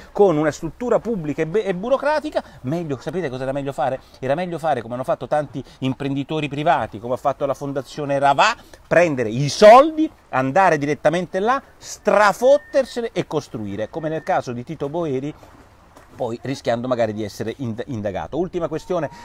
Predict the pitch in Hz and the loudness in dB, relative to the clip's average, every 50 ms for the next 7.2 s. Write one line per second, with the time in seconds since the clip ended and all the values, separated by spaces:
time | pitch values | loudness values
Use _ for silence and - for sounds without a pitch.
0 | - - 127 127 135 131 139 147 165 185 165 151 135 - - 156 - - 180 170 | -12 -6 -2 0 2 2 4 4 4 4 4 4 2 0 -4 -6 -2 0 2 2
1 | 156 139 127 123 120 - - - 202 175 170 170 170 165 160 - - 277 381 370 | 2 2 2 0 -2 -2 4 8 10 10 10 8 6 2 -4 -8 -6 -4 -4 -6
2 | - - - - - - 170 160 151 - 214 202 - - 190 190 190 196 196 - | -6 -12 -20 -20 -6 -4 -2 -2 -2 -2 -4 -4 -4 -4 -6 -4 -4 -4 -6 -4
3 | - - - - - - 143 143 147 160 170 220 214 - - 226 220 226 226 190 | -2 -2 -2 -2 -4 -6 -6 -6 -4 -6 -6 -8 -10 -8 -10 -10 -10 -10 -8 -8
4 | 196 151 139 160 185 180 - 160 165 147 160 113 120 113 - 120 - 131 127 127 | -6 -6 -4 -6 -6 -6 -8 -10 -8 -6 -6 -6 -6 -8 -8 -6 -6 -6 -6 -4
5 | 120 120 117 113 113 113 110 - - - 170 170 147 156 151 - 160 131 - 120 | -6 -6 -6 -2 -2 -2 -2 -4 -4 -6 -6 -4 -4 -6 -6 -6 -6 -4 -2 0
6 | 123 127 120 120 - 123 117 107 - 123 110 107 110 107 107 95 - - 113 90 | 0 0 -2 -4 -6 -6 -6 -6 -6 -4 -4 -4 -4 -6 -8 -8 -8 -8 -8 -8
7 | - - 101 98 | -6 -6 -6 -6